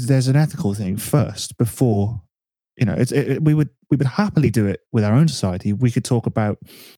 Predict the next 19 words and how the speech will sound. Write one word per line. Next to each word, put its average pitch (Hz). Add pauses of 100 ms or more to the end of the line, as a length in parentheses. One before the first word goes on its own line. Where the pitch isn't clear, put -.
(240)
um, 104
you 151
know, 113
we 131
don't 160
have 131
to -
go 113
completely 120
relativistic. 98
Obviously, 120
we 113
should -
be 117
sensitive 113
to 98 (360)
cultural 110
issues, 98 (460)
but 95